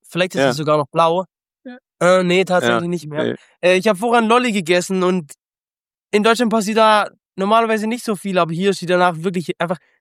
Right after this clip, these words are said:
Speaker 1: richtig, richtig blau.
Speaker 2: Ja.
Speaker 1: Ähm, die dürfen einfach hier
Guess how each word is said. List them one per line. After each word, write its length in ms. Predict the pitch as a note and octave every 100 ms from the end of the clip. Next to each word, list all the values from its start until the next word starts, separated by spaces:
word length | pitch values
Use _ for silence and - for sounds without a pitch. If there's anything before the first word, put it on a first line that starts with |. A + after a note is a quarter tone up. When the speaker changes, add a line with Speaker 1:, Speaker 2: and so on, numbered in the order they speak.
| -
Speaker 1:
richtig, 400 | D3+ G3+ - F3+
richtig 320 | F#3 - E3
blau. 380 | - F3 E3+ D#3+ _ - - -
Speaker 2:
Ja. 80 | D#3+ E3+
Speaker 1:
Ähm, 180 | E3+ E3 _ _ A2+ _ -
die 80 | F3
dürfen 260 | G#3 F#3+
einfach 280 | F3+ F#3 F3+
hier 340 | D#3+ F#3+ F#3